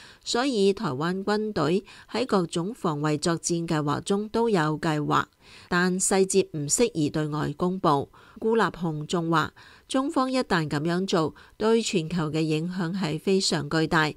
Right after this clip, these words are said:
以我哋而家講，貿易量喺印太地區超過百分之五十，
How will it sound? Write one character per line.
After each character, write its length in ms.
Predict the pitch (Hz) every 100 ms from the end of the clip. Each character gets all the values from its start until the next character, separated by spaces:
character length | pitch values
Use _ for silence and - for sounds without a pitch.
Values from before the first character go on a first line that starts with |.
| - - - -
以 200 | 185 214
我 140 | 208
哋 300 | 202 165 147
而 20 |
家 180 | 147 214
講， 360 | 208 165 220 247
貿 200 | 180 160
易 120 | 156
量 300 | - 156 151
喺 180 | 160 151
印 300 | 175 202 156
太 200 | 170 160
地 180 | 147 151
區 160 | 185 196
超 220 | - 247
過 160 | 190
百 160 | - 160
分 200 | 165 147
之 180 | 170 185
五 120 | 143 160
十， 180 | 180